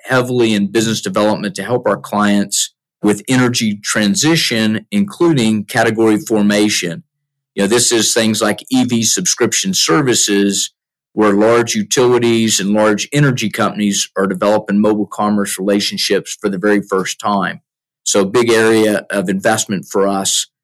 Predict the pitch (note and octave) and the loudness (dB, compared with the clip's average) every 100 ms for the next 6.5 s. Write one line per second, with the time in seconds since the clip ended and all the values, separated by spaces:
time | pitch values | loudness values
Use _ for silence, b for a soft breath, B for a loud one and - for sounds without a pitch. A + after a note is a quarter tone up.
0 | _ B2+ A#2+ C#3 C#3+ B2 A#2+ A#2+ B2 A#2 | _ 0 2 4 2 2 2 4 4 2
1 | - - - C3 B2+ A#2 A2+ A2+ - G#2+ | 0 -2 0 2 0 0 0 0 0 -2
2 | - A2 G#2 F2+ - B2 A2 G2 - A2 | 0 0 0 -2 -2 0 0 0 2 2
3 | G#2 G#2+ G2+ G2+ F#2+ G2 G2+ G2+ F#2+ F#2 | 2 -2 -2 -2 -4 -2 -4 -4 -6 -6
4 | A#2 A2+ A2 - A2 G#2+ A2 A2 - - | -4 -4 -2 0 0 0 -2 -2 -4 -6
5 | _ _ _ - B2+ C3 A#2+ A#2 A2+ G#2+ | _ _ _ -4 0 2 0 0 2 0
6 | G#2+ G2+ A2 G#2+ | 0 0 0 0